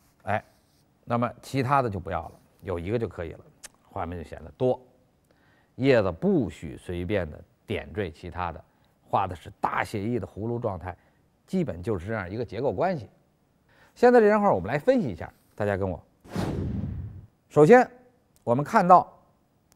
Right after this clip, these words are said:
虚实关系是这个葫芦是实的，它其次远处的最虚，远处的最虚被谁给变成虚了？被一个枝干，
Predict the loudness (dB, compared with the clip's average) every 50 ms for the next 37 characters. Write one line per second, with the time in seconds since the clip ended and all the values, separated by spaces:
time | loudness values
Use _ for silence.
0 | _ _ -16 -12 -2 4 6 6 6 6 6 4 4 6 6 4 4 2 -2 -6
1 | -10 -12 -16 -20 -2 4 6 6 6 6 4 2 0 -2 -2 -2 -2 -4 -6 -10
2 | -14 _ -16 -10 -6 -4 -4 -4 -6 -8 -12 _ _ _ _ _ _ _ _ _
3 | _ _ _ _ 0 4 4 4 4 2 0 -2 -2 -2 -6 -8 -10 _ _ -2
4 | 2 2 2 2 0 -2 -2 -2 -2 -2 -4 -4 -4 -8 -12 -12 _ _ _ _
5 | _ _ _ _ _ _ _ _ _ -20 _ _ 6 8 8 10 10 8 6 6
6 | 6 6 6 4 4 0 -4 -4 -6 _ _ _ _ _ 8 8 8 8 4 0
7 | 2 2 4 4 4 4 4 6 4 4 4 2 -2 -6 -4 -4 -4 -4 -4 -4
8 | -4 -4 -2 -2 -4 -6 -6 -6 -2 0 0 0 -2